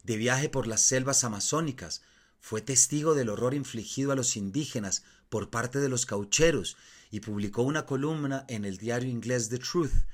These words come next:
denunciando el magnicidio en manos de una compañía inglesa? El mismo año en que el Parlamento inglés,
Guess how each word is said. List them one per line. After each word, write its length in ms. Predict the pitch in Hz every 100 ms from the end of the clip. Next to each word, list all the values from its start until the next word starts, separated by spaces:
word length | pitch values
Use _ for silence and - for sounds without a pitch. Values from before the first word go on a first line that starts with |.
| - - -
denunciando 640 | 113 107 101 - 135 139
el 80 | 139
magnicidio 800 | 120 101 101 - 131 143 101 -
en 140 | 104
manos 320 | 101 117 147 120
de 80 |
una 100 | 135
compañía 480 | 131 139 95 90 101
inglesa? 600 | 113 90 107 117 226 247 _ _ _ _ _ _ _ _ _ - - - - -
El 200 | 143 131
mismo 460 | 185 208 190 185
año 480 | 196 220 196 180 - -
en 140 | 143
que 120 | 131
el 80 | 123
Parlamento 600 | 127 113 117 127 156 160
inglés, 640 | 123 104 147 160 - -